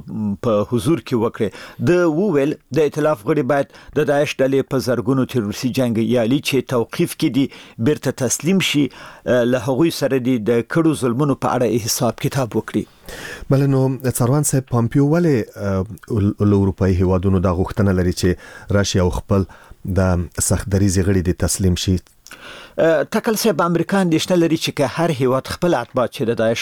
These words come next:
Speaker 1: غړیتوب لري توقیف نه کړي، نو دا کسان به بیا په تهدید بدل شي. تاسو ته معلومه ده چې، کله چې په عراق او سوریه کې دا جګړې روانې وي او داعش ډېرې پراخې سیمې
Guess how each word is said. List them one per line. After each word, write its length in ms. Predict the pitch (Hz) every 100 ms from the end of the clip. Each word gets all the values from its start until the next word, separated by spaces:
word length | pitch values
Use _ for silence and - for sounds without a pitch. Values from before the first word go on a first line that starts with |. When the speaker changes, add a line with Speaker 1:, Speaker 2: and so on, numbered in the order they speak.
| -
Speaker 1:
غړیتوب 480 | 120 107 135 107 110
لري 160 | 98 -
توقیف 340 | 104 - 135 156
نه 80 |
کړي، 160 | - 175 165
نو 60 | 165
دا 60 | 131 143
کسان 320 | 127 165 160
به 180 | 156 - - - 131
بیا 100 | 185 -
په 120 | 165 -
تهدید 320 | 120 98 147 120
بدل 240 | 113 113 -
شي. 80 | 117 147
تاسو 160 | -
ته 80 | 139
معلومه 240 | 151 175 143
ده 60 | 117
چې، 80 | - - - - - 113 113 117 -
کله 160 | 131 123
چې 60 | 135 -
په 320 | 123 117 135
عراق 280 | 127 131 - 123
او 20 | -
سوریه 280 | 120 110 120 -
کې 220 | 113 107
دا 100 | 117 107
جګړې 360 | 131 107 123 113
روانې 260 | 113 139 139 117
وي 140 | 117 113
او 40 | 107 113
داعش 240 | 120 - -
ډېرې 240 | 160 127 -
پراخې 360 | 160 170 139 -
سیمې 200 | 123